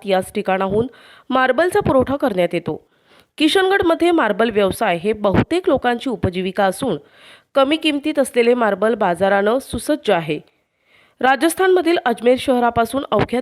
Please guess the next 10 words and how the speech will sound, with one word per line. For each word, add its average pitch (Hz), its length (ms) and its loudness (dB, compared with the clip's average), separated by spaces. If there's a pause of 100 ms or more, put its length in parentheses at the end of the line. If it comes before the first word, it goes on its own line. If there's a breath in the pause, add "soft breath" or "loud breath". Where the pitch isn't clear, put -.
तीस 254 200 -8
किलोमीटर 247 520 0 (380 loud breath)
आणि 294 240 0
जयपूरपासून 262 840 0 (100)
एकशे 214 380 -2
तीस 240 200 -6
किलोमीटर 247 460 0
अंतरावर 190 580 0
वास्तव्य 185 480 -2
असलेले 185 460 -2